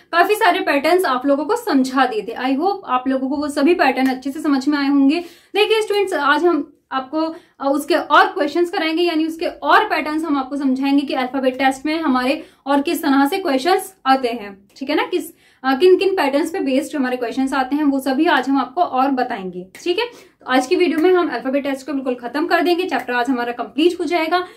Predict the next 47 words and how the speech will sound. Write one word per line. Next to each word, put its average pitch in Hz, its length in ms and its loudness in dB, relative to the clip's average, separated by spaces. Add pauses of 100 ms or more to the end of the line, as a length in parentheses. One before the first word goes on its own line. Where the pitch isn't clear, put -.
(280)
तो 294 140 -4
देखिए 294 360 2
students, 392 280 0
हमने 302 160 6
आपको 302 200 -4
जितना 269 300 0
भी 349 160 4
पढ़ा 359 260 2
दिया 320 180 0
है 359 240 2 (200)
उसको 277 240 -8
आप 330 260 0
घर 262 220 -4
पे 302 120 -4
revision 277 400 4
करते 311 240 0
रहिए, 311 200 -2
क्योंकि 302 240 -4
जब 277 160 -6
तक 302 140 -4
आप 285 140 0
revision 262 340 -2
नहीं 277 220 2
करेंगे, 320 300 2
जब 320 220 -4
तक 359 140 0
आप 403 200 0
खुद - 220 -2
से 415 160 -2
questions 320 440 0
को 320 140 -6
solve 277 260 2
नहीं 254 320 2
करेंगे, 330 420 0 (440)
तब 285 180 -8
तक 381 220 2 (120)
आपकी 233 240 -4
जो 247 140 0
reasoning 285 400 2
है 359 140 4
बिल्कुल 254 240 -2
भी 262 120 -6
अच्छी 359 320 0
नहीं 262 300 6
होगी, 180 300 -8 (240)
ठीक 269 120 -8
है। 381 160 2